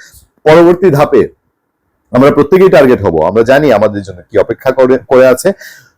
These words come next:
গোপালগঞ্জে ফ্যাসিস্টদের নৃশংসতা আমরা দেখে আসছি। গোপালগঞ্জে কি দেখে আসছেন? গোপালগঞ্জে গিয়ে ওনারা উস্কানি দিয়েছেন। এখন আমার যদি মন চাইছে, আমি গিয়া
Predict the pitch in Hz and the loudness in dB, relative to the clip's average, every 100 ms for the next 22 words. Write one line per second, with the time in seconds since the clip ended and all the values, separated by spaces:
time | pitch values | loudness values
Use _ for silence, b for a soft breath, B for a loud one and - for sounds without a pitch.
0 | - 180 202 247 240 220 175 147 - - | -4 -2 2 2 4 2 2 0 -2 -4
1 | 131 113 123 113 101 - 101 - 92 87 | -6 -6 -6 -6 -10 -16 -20 -14 -6 -6
2 | 85 82 80 _ _ _ _ - 107 117 | -2 -4 -4 _ _ _ _ -8 -2 -2
3 | - 98 85 - - 92 113 120 120 120 | 0 -4 -4 -12 -20 -8 -2 0 0 -2
4 | 120 - 127 123 127 113 - 123 135 117 | -4 -6 -6 -4 -2 -4 -6 -16 -8 -2
5 | 110 110 107 104 101 104 101 101 107 107 | 0 0 0 0 -2 0 0 0 0 0
6 | 104 - 104 95 90 87 98 90 _ b | -2 -6 -6 -2 -2 -2 -10 -20 _ b
7 | b b b b 113 135 147 123 131 143 | b b b b -2 0 0 0 0 0
8 | 151 151 151 156 127 107 101 127 107 101 | 0 -2 0 -2 0 -2 0 0 0 -2
9 | 98 104 107 98 | -6 0 0 0